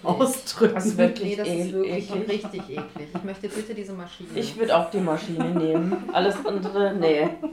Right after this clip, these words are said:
Speaker 2: Was würdest du nehmen?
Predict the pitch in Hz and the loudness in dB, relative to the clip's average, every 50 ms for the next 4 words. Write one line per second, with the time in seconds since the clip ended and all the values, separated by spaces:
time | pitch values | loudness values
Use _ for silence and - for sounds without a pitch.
0 | - - - - - - 277 - - - - - - - - - - - _ _ | -8 -12 -12 -12 -12 -10 -12 -12 -12 -12 -20 -20 -20 -20 -20 -20 -20 -20 _ _
1 | _ - 190 202 226 214 208 202 190 196 185 - - 190 185 202 208 226 254 226 | _ -2 4 4 4 4 4 2 2 2 0 -2 -2 0 2 4 6 8 8 8
2 | 240 247 254 262 285 302 | 8 6 4 2 0 0